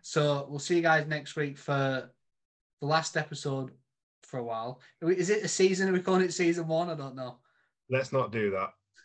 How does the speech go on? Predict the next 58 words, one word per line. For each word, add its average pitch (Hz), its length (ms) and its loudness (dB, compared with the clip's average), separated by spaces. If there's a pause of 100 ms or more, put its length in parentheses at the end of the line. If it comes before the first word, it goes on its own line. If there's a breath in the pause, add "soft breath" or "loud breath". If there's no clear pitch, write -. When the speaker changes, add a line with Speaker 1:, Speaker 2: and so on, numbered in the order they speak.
(680 soft breath)
Speaker 2:
Let's 139 220 2 (140)
not 131 100 -2
do 120 200 4
that. 110 220 -2 (360 loud breath)
We'll 143 120 6
Speaker 1:
Yeah, 202 40 6
but 226 120 4
then 220 100 6
Speaker 2:
come - 80 4
Speaker 1:
it'll 202 80 0
Speaker 2:
back. - 0 -
Speaker 1:
make 208 200 4
it 185 60 2
easier 208 400 2
than 170 360 -2
fucking 180 340 -2
when 170 160 0
you're 170 100 2
having 170 160 -2
to 165 80 -8
do 165 100 0
Roman 160 340 0
numerals 160 400 -2
for 147 140 -6
episode 139 540 -4 (360 soft breath)
eighty-seven 151 800 -2
or 123 60 -8
whatever 120 300 -10
the 117 80 -14
fuck - 240 -18
it 120 80 -18
is. 135 280 -16 (1700)
Speaker 2:
I 127 100 0
like 165 300 0
it. - 140 -12 (120)
<laughs> - 640 -10
Speaker 1:
All 135 100 -4
right. 143 180 -4
Well, 160 200 2
you, 196 240 0
you're 180 200 2
the 208 80 2
one 160 100 -2
that 139 80 -8
does 147 180 -6
it, 127 140 -6
so 139 60 -8
that's 139 160 -10
fine 135 220 -4
with 113 100 -16
me. 120 200 -10
I 131 100 -6
don't 131 100 -8
have 113 120 -14
to - 60 -20
figure 113 240 -14
it 110 60 -14
out. 117 200 -12